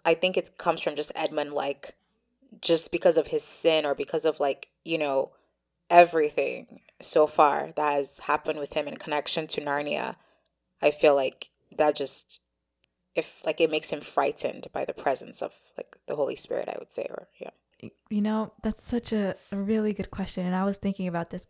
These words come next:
Speaker 2: as I was reading this, but I think the presence of the Holy Spirit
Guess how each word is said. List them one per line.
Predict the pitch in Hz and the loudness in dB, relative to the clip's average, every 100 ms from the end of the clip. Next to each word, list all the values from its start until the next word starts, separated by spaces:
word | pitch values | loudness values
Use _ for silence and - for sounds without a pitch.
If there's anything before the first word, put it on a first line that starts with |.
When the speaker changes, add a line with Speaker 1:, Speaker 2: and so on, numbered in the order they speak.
| - | -8
Speaker 2:
as | 190 185 - | -6 -6 -8
I | 180 | -8
was | 175 170 | -6 -8
reading | 175 185 247 214 180 190 - - _ _ - | -8 -6 -2 -2 -2 -6 -10 -20 _ _ -10
this, | 196 175 208 - 208 - | -6 -4 -6 -12 -8 0
but | 196 180 - _ _ _ _ _ | 2 0 -4 _ _ _ _ _
I | 220 | -4
think | 233 349 | -4 -4
the | 302 | -6
presence | - 233 233 226 | -4 -2 -2 -2
of | 208 | -4
the | 190 | -6
Holy | 190 202 | -4 -4
Spirit | 196 - 175 180 202 | -4 -4 -2 0 -2